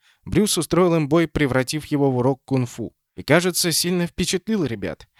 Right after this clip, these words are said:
Несколько человек потом подходили к нему, просили, чтобы он стал их учителем. Те, кто что-то умел чувствовать, обходили его стороной.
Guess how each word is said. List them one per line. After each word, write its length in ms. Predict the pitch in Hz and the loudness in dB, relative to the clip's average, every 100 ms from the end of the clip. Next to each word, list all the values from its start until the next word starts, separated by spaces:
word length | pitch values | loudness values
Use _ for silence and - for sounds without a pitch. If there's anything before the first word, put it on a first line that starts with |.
| _ - | _ -2
Несколько 440 | 170 - 180 151 | 0 0 0 -2
человек 400 | - 135 156 170 | 0 2 2 0
потом 320 | - 127 156 139 | 0 2 2 0
подходили 480 | - 127 117 160 | -2 -2 -2 -4
к 100 | 135 | -2
нему, 240 | 131 113 101 | -2 -2 -4
просили, 460 | - 104 143 156 | -4 -4 -4 -2
чтобы 260 | 127 123 107 | -2 -4 -4
он 100 | 113 | -4
стал 260 | - 139 143 | 0 0 0
их 260 | 139 131 | -6 -8
учителем. 540 | 143 - 147 85 - - | -8 -8 -10 -12 -14 -4
Те, 160 | 151 143 | 0 0
кто 220 | - 131 | 0 0
что-то 300 | - 147 147 | 0 -2 0
умел 240 | 180 214 | 0 -2
чувствовать, 460 | - 104 - 90 98 | -4 -10 -10 -10 -10
обходили 420 | - 123 165 185 | -6 -4 -2 -2
его 200 | 180 156 | -2 -2
стороной. 500 | - 147 117 82 | -2 -2 -2 -6